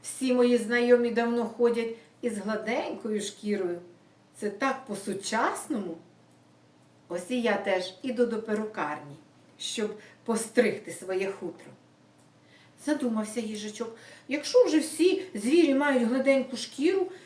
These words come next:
якщо навіть лисиця хоче позбутися свого чудового хутра, то, певно, йому теж треба поголитися. Подумав так і попрямував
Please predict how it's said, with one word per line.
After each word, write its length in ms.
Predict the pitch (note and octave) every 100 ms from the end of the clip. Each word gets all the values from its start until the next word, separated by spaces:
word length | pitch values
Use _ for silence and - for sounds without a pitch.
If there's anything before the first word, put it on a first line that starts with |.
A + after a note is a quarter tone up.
| -
якщо 340 | D#4 D#4+ F#4
навіть 320 | G4 D#4+ C#4+
лисиця 800 | C4 C4 - - A3+ D#4+ A#4 A4
хоче 280 | F#4+ G4 F#4+
позбутися 720 | - F4+ D4+ E4 F4+ F#4 F4+
свого 300 | D#4 F4 D#4
чудового 500 | E4 E4 C#4+ D#4 D#4
хутра, 440 | D4 - D4+ D4+ D4 - _ _ _ _ - _ _ _
то, 140 | - A#3+
певно, 420 | C4 B3 A3 A3+
йому 360 | G#3+ G#3+ G#3+
теж 440 | G#3 A3+ A#3+ D#4 D#4
треба 400 | - A#3 B3 A#3+
поголитися. 880 | A#3+ G#3 G#3 G3+ F#3+ G3 G3 - F#3+ - _ _ _ _ _ _ _ -
Подумав 520 | - G3+ E4 D#4+ -
так 240 | D4 D4+ - _ _ _ -
і 140 | D#4
попрямував 880 | G4 D#4 A3 F#3+ F3+ D#3+ G3+ C#4 -